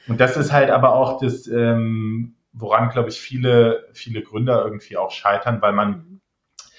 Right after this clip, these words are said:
Speaker 1: weil man die Probleme nur vor sich herschiebt und dann kommst du natürlich nicht weiter und dann sind's irgendwann auch zu viele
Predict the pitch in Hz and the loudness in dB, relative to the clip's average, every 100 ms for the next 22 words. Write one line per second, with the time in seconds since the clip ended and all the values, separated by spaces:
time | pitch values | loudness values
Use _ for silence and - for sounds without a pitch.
0 | - - 107 110 110 - - 113 120 117 | -14 0 2 2 0 -6 -4 0 4 4
1 | - 110 104 107 - 110 120 - 120 113 | 2 -4 -6 -10 -4 -2 -2 -2 -4 -4
2 | - 104 101 95 113 107 104 98 - 113 | -6 -6 -6 -4 -6 -6 -8 -8 -6 -8
3 | 107 87 85 78 87 87 90 98 90 107 | -8 -14 -10 -8 -6 -6 -6 -8 -8 -8
4 | 110 - 101 95 90 85 - - - 120 | -10 -8 -10 -8 -8 -8 -12 -18 -10 -4
5 | 110 107 | 0 0